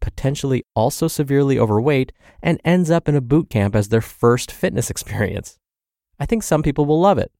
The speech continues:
and maybe they'll build up to CrossFit or SoulCycle or some other similar type of workout atmosphere, and that's amazing. They love that feeling of pushing themselves harder than they thought possible.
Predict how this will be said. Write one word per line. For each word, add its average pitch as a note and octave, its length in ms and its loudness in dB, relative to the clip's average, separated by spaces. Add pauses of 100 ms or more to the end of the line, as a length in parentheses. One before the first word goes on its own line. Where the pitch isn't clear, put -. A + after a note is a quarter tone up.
(300)
and C#3 100 0
maybe F3 140 2
they'll E3+ 140 2
build D3+ 240 2
up F3 140 0
to - 80 -10
CrossFit D3 540 -2
or B2+ 60 0
SoulCycle C3 720 2 (240)
or - 80 -6
some D3+ 300 -2
other D3 240 2
similar C3 400 0
type B2 240 -2
of G#2 140 -8
workout C3 340 2
atmosphere, B2 560 0 (220)
and C#3 200 0
that's C3 340 0 (100)
amazing. C#3+ 580 -2 (480)
They C#3 120 0
love D#3 180 2
that E3 140 0
feeling C#3 280 0
of B2+ 100 -4
pushing D3+ 320 -4
themselves C3 360 0
harder D3 340 2
than C#3 160 0
they C3 80 0
thought C3 240 -2
possible. C#3 640 -2